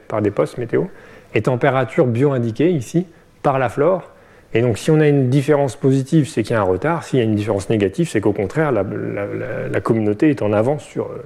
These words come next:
sur le réchauffement. Et donc, c'est ce qu'on a essayé de regarder sur, euh, vingt-cinq ans de sui-, euh, suivi, à peu près, avec le réseau René Coffort.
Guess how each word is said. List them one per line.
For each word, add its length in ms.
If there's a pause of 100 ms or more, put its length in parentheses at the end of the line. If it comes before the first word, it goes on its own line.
(100)
sur 220
le 80
réchauffement. 460 (1160)
Et 60
donc, 100
c'est 120
ce 60
qu'on 200
a 260
essayé 220
de 60
regarder 500
sur, 380
euh, 200 (340)
vingt-cinq 500
ans 100
de 40
sui-, 280
euh, 240
suivi, 400
à 40
peu 120
près, 220 (280)
avec 280
le 80
réseau 240
René 220
Coffort. 400